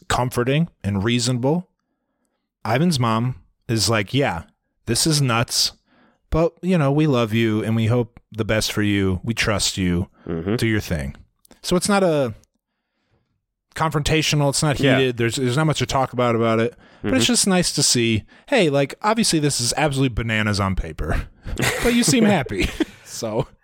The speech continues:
Speaker 1: go for
Speaker 2: Did
Speaker 1: it.
Speaker 2: you, did you notice this part when she kind of asks how he's feeling about everything? And she says something about, "If you're here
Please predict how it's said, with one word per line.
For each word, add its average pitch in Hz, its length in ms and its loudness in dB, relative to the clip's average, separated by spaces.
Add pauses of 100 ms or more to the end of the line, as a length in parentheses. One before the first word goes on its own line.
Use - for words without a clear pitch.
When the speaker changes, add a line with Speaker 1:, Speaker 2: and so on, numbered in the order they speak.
(140)
Speaker 1:
go 160 140 2
for - 180 -2
Speaker 2:
Did 143 120 -4
Speaker 1:
it. - 120 -8
Speaker 2:
you, 127 60 -12
did 131 180 0
you 123 120 2
notice 160 420 2
this 165 200 -2
part 85 420 -4
when 90 340 -4 (920)
she - 240 -2
kind 120 260 0
of 101 220 0
asks 110 320 0
how 127 220 0
he's 123 140 0
feeling 131 460 0
about 98 280 0
everything? 90 580 -4 (840)
And 107 600 0 (1000)
she - 200 0
says 190 240 2
something 190 340 0
about, 139 380 0 (260)
"If 160 280 -4
you're 135 180 -2
here 104 520 0